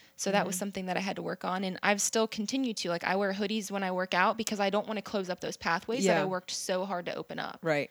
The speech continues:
Speaker 2: right. And are you feeling better?
Speaker 1: I am, yeah. There's, you know, again, always gonna be something.
Speaker 2: Sure, of
Speaker 1: but,
Speaker 2: course there is.
Speaker 1: um, yeah, I'm actually retesting really soon, so I'll be curious to see if I eradicated any of that, if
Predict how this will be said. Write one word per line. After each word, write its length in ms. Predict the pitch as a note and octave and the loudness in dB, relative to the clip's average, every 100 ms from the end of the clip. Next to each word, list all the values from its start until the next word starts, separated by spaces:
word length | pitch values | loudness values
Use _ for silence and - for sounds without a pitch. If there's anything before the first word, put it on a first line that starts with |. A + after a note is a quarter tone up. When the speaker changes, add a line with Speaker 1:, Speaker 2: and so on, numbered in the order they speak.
| _ | _
Speaker 2:
right. 140 | G3 - | 2 6
And 100 | G3 | 6
are 20 | |
you 60 | |
feeling 240 | F#3+ G#3 F#3+ | 6 6 10
better? 280 | F3+ A3+ C#4+ _ _ - _ G#3+ | 8 8 0 _ _ -10 _ 2
Speaker 1:
I 60 | C4 | 4
am, 320 | F4+ D#4+ G#3+ | 6 6 6
yeah. 260 | C4 A3+ F#3+ | 10 10 10
There's, 340 | A3+ B3+ - - | 6 4 2 2
you 100 | A#3+ | 4
know, 240 | F#3+ F#3 - | 6 4 4
again, 320 | A3+ A#3 F3+ - | 4 4 2 0
always 300 | E3 E3+ G3 | -2 -2 -4
gonna 160 | G#3 A3 | -4 -2
be 140 | A#3 | -2
something. 460 | B3+ B3+ B3 - C4+ | -2 -2 -2 0 6
Speaker 2:
Sure, 160 | C4+ | 8
of 240 | - - - | 6 4 10
Speaker 1:
but, 120 | A3 G3 | 12 12
Speaker 2:
course 100 | F#3 | 8
there 100 | F3 | 2
is. 240 | D#3+ F3+ - | -2 -2 0
Speaker 1:
um, 300 | G3 F#3 E3 | 4 4 2
yeah, 180 | G#3 G3+ | 4 4
I'm 100 | F#3+ | 4
actually 320 | F#3+ - B3+ | 2 2 0
retesting 560 | G#3+ A3 A3 F#3+ G3+ F#3 | -2 -2 -2 -4 -4 -6
really 280 | F3+ E3+ F3 | -6 -6 -6
soon, 460 | - F3 F#3 D#4 | -8 -6 -4 -4
so 180 | - G#3 | -4 -4
I'll 140 | F3 F3+ | -4 -4
be 80 | |
curious 400 | F#3+ - F3+ F3+ | -8 -6 -6 -6
to 60 | - | -4
see 480 | - F#3 F3+ F3+ - | -4 -4 -4 -6 -8
if 160 | G3 - | -8 -4
I 240 | E3+ E3+ - - | -2 -4 -6 -8
eradicated 640 | F#3+ F#3 A3 - B3+ C4 | -2 0 0 0 0 0
any 240 | A3+ B3+ | 2 2
of 80 | C4 | 2
that, 400 | C4 C4 C4+ B3+ - | 4 4 4 2 -2
if 220 | G3 | -8